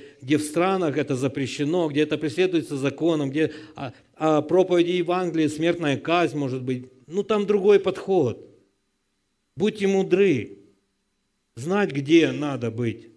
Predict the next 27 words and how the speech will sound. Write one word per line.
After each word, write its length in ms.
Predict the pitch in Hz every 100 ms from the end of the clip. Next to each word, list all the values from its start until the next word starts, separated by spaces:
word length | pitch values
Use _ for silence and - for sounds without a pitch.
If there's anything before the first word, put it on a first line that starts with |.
| _
где 160 | - 135
надо 220 | 135 127
говорить 400 | 123 131 139 135
и 60 | 113
так 180 | 127 123
далее. 380 | 123 107 92 - - _
Ну 120 | 196
и 60 | 214
многое 440 | 214 214 190 190
другое. 680 | 175 185 170 180 143 110 - -
Но 160 | 131 156
вот 180 | 165 214
эти 140 | 208
основные 440 | 196 185 175 175 170
причины. 640 | 175 170 165 139 110 95 - - -
Разочарование, 1120 | 131 135 - 147 143 160 185 185 170 165 156
страх, 560 | - - 147 156 151 147 - _
лень, 500 | 135 143 156 151 151 - -
нетерпеливость, 920 | 156 151 156 139 151 147 165 160 147 - - - - -
неединство, 920 | 160 165 156 131 170 170 170 165 160
то 180 | - 156
есть 180 | 156 151
своеволие, 880 | 160 156 151 151 143 143 143 - -
неединомыслие, 1080 | 170 170 165 151 156 135 160 185 - 175 175
это 320 | 170 147 151
влияние 580 | 151 151 156 151 147 147
извне. 380 | 135 143 143